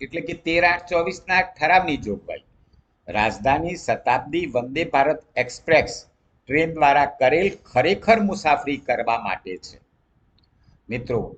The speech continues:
એ ટ્રેનમાં મુસાફરી કરી હોય તો એના ભાડાનો ક્લેમ કરી શકાશે,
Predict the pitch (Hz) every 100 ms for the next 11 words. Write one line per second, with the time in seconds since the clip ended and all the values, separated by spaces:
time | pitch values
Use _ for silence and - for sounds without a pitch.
0 | - 147 120 123 131 151 160 131 110 -
1 | 147 156 165 - 127 147 185 190 190 -
2 | 190 202 185 170 127 127 147 139 135 127
3 | 120 113 101 - 98 90 -